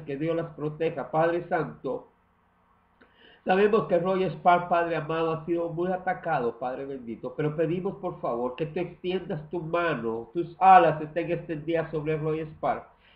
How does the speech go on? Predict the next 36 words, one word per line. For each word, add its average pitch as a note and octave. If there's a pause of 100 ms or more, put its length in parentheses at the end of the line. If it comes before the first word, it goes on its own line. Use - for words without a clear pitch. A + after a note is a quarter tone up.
(100)
en D3+
donde D#3+
tenemos D#3+
nuestra D#3+
iglesia, D#3
Señor. - (400)
Que E3
tú A#3
protejas, A3+
Señor, D#3+
las E3+
familias, F3+
Padre D#3+
amado, D3 (260)
de D#3
la D3+
hermanita D#3
María D#3
García D3+
y F3
todas F3
las F3
familias, E3
Padre D#3
bendito, D3+
que D3
están D#3+
en D#3
esta E3
área, D3+
Padre D3+
amado, D3
y C#3+
en C#3
todo F3+
Chicago. -